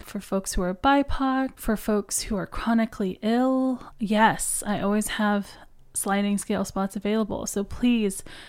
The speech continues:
please feel free to reach out to me if you would like to be a part of that. <clears throat> This lunar cycle kind of brings us into Black History Month, and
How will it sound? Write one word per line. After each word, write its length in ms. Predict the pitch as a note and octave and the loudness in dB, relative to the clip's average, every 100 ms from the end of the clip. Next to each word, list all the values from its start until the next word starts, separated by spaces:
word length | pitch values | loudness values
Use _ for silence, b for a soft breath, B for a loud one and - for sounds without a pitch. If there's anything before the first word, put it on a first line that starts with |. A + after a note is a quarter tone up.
| B - | B -14
please 640 | - B3+ B3+ A3 F#3 - G#3 | -2 6 6 6 2 -4 -6
feel 260 | - A3 | 0 0
free 240 | G#3 A3+ A3+ | 2 -2 -2
to 420 | - A3 G#3 G3+ | -2 0 2 2
reach 220 | A3 G#3 A3+ | 0 0 2
out 160 | A3+ | 0
to 120 | - | 0
me 440 | A3 F#3+ G3+ C4+ - | 0 2 2 2 2
if 240 | A3 G3 G#3+ | -2 0 0
you 120 | G3 | 2
would 260 | G3 F#3 - - | 2 0 -4 -4
like 260 | G3 F#3 - | 0 0 -2
to 120 | - | -6
be 100 | F#3 | -6
a 60 | F#3+ | 0
part 240 | C4 D4+ | 2 2
of 120 | G#3 | 0
that. 200 | - - - - | -4 -14 -20 6
<clears throat> 460 | C4 - C4+ A3 F#3 - - - - - - - B B B B B B - - - G3+ | 6 10 10 10 6 -6 -20 -20 -20 -20 -20 -16 B B B B B B -20 -20 -18 -2
This 300 | A#3+ B3+ - | 0 0 0
lunar 340 | A3 A3+ A#3 A3+ | 2 4 4 2
cycle 420 | G3 F#3 F#3+ F#3 | 2 0 0 -2
kind 200 | - G3+ | -2 -2
of 120 | F3+ | -2
brings 280 | F3 F#3+ F#3+ | 0 0 0
us 160 | F#3+ | -2
into 240 | F#3 F#3+ G3 | -2 -2 -4
Black 260 | - - | -6 -6
History 400 | - C4 - B3 | 0 0 2 4
Month, 460 | A#3 A3 A3 - - B B B B B B - | 6 6 4 2 -10 B B B B B B -4
and 520 | A#3 A3 G#3 G#3 G#3 | 0 0 0 2 0